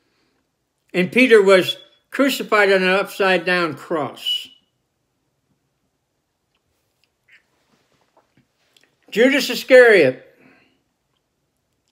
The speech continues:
a snake in the grass.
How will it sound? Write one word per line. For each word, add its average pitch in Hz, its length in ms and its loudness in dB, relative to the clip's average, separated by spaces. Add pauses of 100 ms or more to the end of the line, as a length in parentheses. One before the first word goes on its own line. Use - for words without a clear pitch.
(1300)
a 135 60 -12
snake 175 420 -4
in 202 80 -2
the 180 100 -4
grass. 147 560 -6